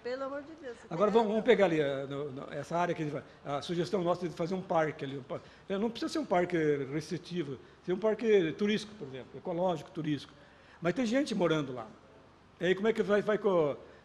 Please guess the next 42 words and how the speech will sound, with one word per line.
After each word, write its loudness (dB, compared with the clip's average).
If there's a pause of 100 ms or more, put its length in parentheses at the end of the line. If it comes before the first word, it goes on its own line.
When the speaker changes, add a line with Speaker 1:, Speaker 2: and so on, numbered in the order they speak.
(180)
Speaker 2:
eh, -4
fazer 0
com -4
as -4
pessoas -2
que -6
moram -2
lá? -8
Vai -10
ser -4
indenizada 0
ou, -4 (200)
ou 0
essas 0
pessoas 0
podem -2
ser -6
aproveitadas -2 (240)
pra -10
trabalhar 0
no -4
parque? 0 (380)
No -2
caso 4
dos 6
agricultores 6
lá, 2
não -4
sei 0
se -10
são -4
fazendeiros -2
de -10
fora, 2 (320)
se -4
são -4
moradores 0
daqui -2
que -6
já 0
vivem -2
há, 0